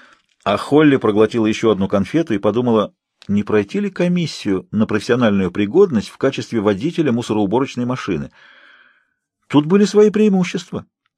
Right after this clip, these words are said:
Работа куда чище, чем журналистика. И потом приятно сознавать, что, по крайней мере, один человек в Портленде будет ей смертельно завидовать.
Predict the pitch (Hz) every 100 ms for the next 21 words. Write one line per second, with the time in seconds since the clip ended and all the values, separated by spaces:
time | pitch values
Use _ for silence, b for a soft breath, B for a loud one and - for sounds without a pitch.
0 | _ 98 113 143 202 - 92 98 - 156
1 | 160 147 - 139 131 135 135 127 - -
2 | 117 _ _ _ _ _ _ - 98 123
3 | 131 135 151 160 131 123 113 127 - -
4 | 101 104 110 131 131 127 127 117 117 123
5 | 214 233 - 143 127 107 - - 113 -
6 | 82 82 85 131 131 147 147 - 123 208
7 | 214 - 202 190 180 165 160 135 101 76
8 | -